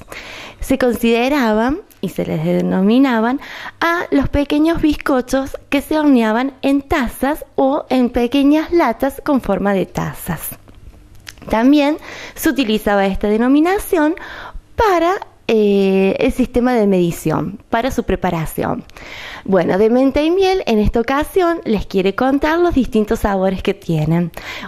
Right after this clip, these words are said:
Usted, y comentarles también que ustedes mismos pueden elegir los sabores,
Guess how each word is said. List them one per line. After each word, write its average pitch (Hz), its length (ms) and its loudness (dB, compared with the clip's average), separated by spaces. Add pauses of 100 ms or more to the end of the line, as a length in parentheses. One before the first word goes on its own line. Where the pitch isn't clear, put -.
Usted, 226 340 2
y 208 140 0
comentarles 214 640 0
también 285 380 0
que 247 160 2
ustedes 320 440 -4
mismos 285 480 2 (140)
pueden 277 580 2 (540)
elegir 294 680 2
los 262 220 2
sabores, 240 600 2